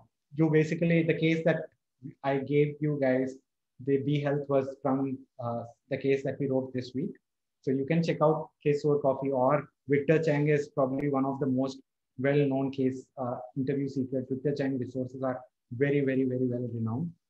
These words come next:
Okay. Uh, both, there is a lomp series and there is a Case Interview Secrets. Case Interview Secrets is a much shorter book.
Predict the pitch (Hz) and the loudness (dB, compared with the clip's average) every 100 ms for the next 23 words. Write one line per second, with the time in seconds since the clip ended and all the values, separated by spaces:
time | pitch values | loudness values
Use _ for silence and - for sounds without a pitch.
0 | - - 151 147 _ _ - 123 117 117 | -10 -6 -6 -8 _ _ -12 -6 -4 -4
1 | - 123 123 165 160 - _ 143 143 147 | -8 -4 2 2 0 -8 _ 0 2 4
2 | 135 127 151 175 - 160 160 160 147 143 | 2 2 2 0 -2 0 2 0 0 0
3 | 143 143 139 135 135 127 131 123 113 110 | 0 0 0 -2 -2 -2 -2 -4 -8 -10
4 | - _ _ _ - 160 170 175 170 180 | -14 _ _ _ -2 0 2 2 2 2
5 | 170 165 165 - 170 147 147 - - 131 | 0 -2 -4 -2 -2 0 -2 -4 -2 0
6 | - 170 170 170 | 2 0 0 -4